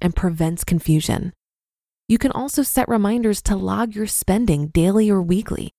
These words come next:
to help you stay on top of your budget. Another thing I like to do is use my calendar or Asana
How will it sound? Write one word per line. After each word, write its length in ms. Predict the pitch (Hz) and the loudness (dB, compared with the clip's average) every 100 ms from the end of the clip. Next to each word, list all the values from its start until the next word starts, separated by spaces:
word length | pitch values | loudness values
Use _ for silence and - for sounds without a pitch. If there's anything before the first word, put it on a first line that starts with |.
| _ | _
to 80 | - | -2
help 240 | - 214 233 | 0 0 0
you 80 | |
stay 300 | 226 - 185 | -2 0 2
on 140 | 190 190 | 4 4
top 220 | 180 170 | 2 2
of 120 | 165 | 2
your 100 | 160 | 2
budget. 380 | 156 - - - - _ _ _ _ _ _ _ - | 0 -4 -4 -8 -10 _ _ _ _ _ _ _ 0
Another 460 | 226 226 254 359 | 2 4 4 4
thing 180 | 359 311 | 2 0
I 80 | 247 | 2
like 200 | 208 202 | 0 2
to 100 | 202 | 0
do 360 | 156 151 175 - | 4 4 4 4
is 140 | 190 | 2
use 220 | 170 190 | 2 2
my 140 | 202 170 | 2 0
calendar 600 | - - 208 226 247 247 | 0 -2 0 0 0 0
or 140 | - 180 | 0 -2
Asana 540 | 165 - 160 170 220 | -2 0 0 2 -2